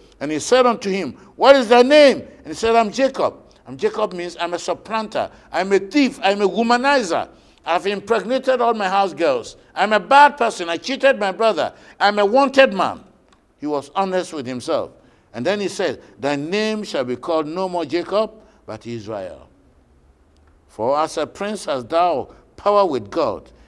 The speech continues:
and with men, and ha-, and hast prevailed." And Jacob asked him and said, "Tell me, I pray thee, thy name." And he said, "Wherefore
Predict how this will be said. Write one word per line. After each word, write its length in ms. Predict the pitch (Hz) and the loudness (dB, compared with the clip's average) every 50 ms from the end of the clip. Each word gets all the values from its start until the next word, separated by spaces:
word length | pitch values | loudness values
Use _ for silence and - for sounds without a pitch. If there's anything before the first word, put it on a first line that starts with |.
| _ _ | _ _
and 160 | - 104 110 104 | -14 -10 -8 -8
with 180 | 107 104 - | -8 -8 -8
men, 280 | 151 160 147 123 90 - - _ _ _ - | -8 -8 -8 -8 -10 -12 -18 _ _ _ -16
and 100 | 98 98 | -14 -12
ha-, 180 | 107 101 85 - - | -12 -12 -14 -14 -14
and 140 | 117 113 110 | -12 -10 -8
hast 240 | 113 113 98 - - | -8 -8 -10 -10 -10
prevailed." 540 | 113 107 95 110 131 113 87 76 60 - - - - _ _ _ _ _ _ _ _ _ _ _ _ _ _ _ _ _ _ _ - | -12 -10 -8 -6 -6 -6 -6 -10 -14 -20 -20 -20 -20 _ _ _ _ _ _ _ _ _ _ _ _ _ _ _ _ _ _ _ -12
And 220 | 117 107 104 87 | -10 -10 -10 -8
Jacob 680 | - - 175 180 170 180 - 185 175 170 170 170 - - - | -4 -2 -2 -2 -2 -4 -4 -4 -4 -4 -4 -6 -10 -14 -12
asked 340 | 139 139 131 120 - - - | -10 -10 -10 -12 -16 -14 -14
him 180 | 110 101 104 | -12 -12 -12
and 140 | 101 95 90 | -14 -16 -16
said, 340 | - - 131 110 87 71 - _ _ _ _ _ _ - | -12 -10 -8 -8 -8 -10 -14 _ _ _ _ _ _ -4
"Tell 240 | - 254 262 269 | 0 2 4 4
me, 180 | 254 247 240 214 | 4 2 0 -2
I 60 | 185 | -4
pray 280 | - - - 202 190 180 | -4 -2 0 0 2 2
thee, 200 | 151 139 123 117 | 0 -4 -6 -6
thy 220 | 113 120 120 120 | -4 -4 -4 -4
name." 360 | 123 143 139 120 101 82 - - _ _ _ _ _ _ - | -4 -6 -6 -8 -8 -12 -16 -20 _ _ _ _ _ _ -16
And 120 | 101 104 | -14 -14
he 60 | 101 | -14
said, 360 | 90 - 147 139 127 127 - - - _ _ _ _ _ _ _ _ _ - | -12 -8 -4 -4 -4 -4 -6 -10 -20 _ _ _ _ _ _ _ _ _ -8
"Wherefore 720 | 156 180 202 214 190 196 - 190 190 185 185 185 170 180 | -4 -2 -2 -2 -2 -4 -2 0 2 2 2 0 -2 -6